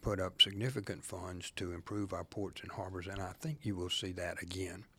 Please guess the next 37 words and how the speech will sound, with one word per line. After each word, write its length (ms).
Some 300
of 160
our 200
rail 440
transportation, 840
partic-, 420
particularly 520
our 100
local 440
rail 320
transportation 720
to 200
our 140
new, 420
um, 400
to 180
our 140
new 160
factories 520
and 140
those 200
kinds 280
of 80
things, 360
rail 360
is 100
also 420
inexpensive. 680
And 240
by 120
the 80
way, 200
we're, 340
uh, 200
supportive 520
of 160
that 260